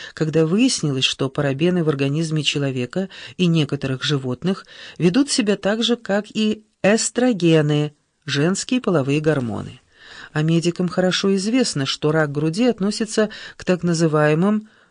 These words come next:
гормонозависимым опухолям – риск возникновения которых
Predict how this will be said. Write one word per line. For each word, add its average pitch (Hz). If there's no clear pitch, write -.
гормонозависимым 185
опухолям – 160
риск 185
возникновения 165
которых 143